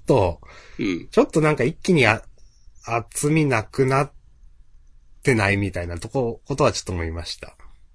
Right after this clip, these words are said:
Speaker 2: あ、そう？
Speaker 1: うん、自分はちょっと思ってしまった。
Speaker 2: ああ、橋田さん厳しいからな。<laughs> まあ、その、なんか、乗り込んでって何言われたか次第だよね。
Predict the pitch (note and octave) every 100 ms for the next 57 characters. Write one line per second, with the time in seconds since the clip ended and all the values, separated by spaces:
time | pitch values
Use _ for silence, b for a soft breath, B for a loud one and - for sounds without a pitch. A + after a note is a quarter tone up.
0 | - - - - - - G#2+ - F2+ C#2+
1 | F2 - _ - - - - - - -
2 | G#2+ G#2 G2 A2 B2+ C#3+ - G#2+ G2+ -
3 | F2+ - - - - - - - - -
4 | _ - - F#2 F#2 - E2+ - - -
5 | - - - - - - - B B B
6 | B A#2 - A2 - - - - - G#3+
7 | A#3+ A3+ A3+ G#3+ A#3+ C4 B3 B3 B3+ C3+
8 | F#2+ - - - - - - _ - -
9 | - - - - - - - - - C#3+
10 | D#3 G#3 G#3+ F3+ C3+ - A#2+ A#2 D3 D#3+
11 | B2 A2+ B2 D#3 D3+ B2+ A2 - C3+ F2
12 | C#2 C#2 - F#2+